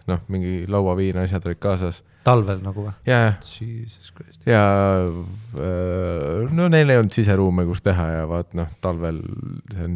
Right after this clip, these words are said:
Speaker 1: ülihea mõte kuskil välja minna hapet tegema.
Speaker 2: Ahaa.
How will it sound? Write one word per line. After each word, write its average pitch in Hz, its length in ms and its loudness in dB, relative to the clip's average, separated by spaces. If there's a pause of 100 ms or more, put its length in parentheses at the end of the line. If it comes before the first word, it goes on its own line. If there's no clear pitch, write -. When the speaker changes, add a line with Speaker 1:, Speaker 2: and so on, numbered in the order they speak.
Speaker 1:
ülihea 85 320 -2
mõte 87 320 -2 (320)
kuskil 95 380 -6 (340)
välja 92 260 0
minna 92 220 -2
hapet - 240 -8
tegema. 92 240 -4 (240)
Speaker 2:
Ahaa. 107 480 -6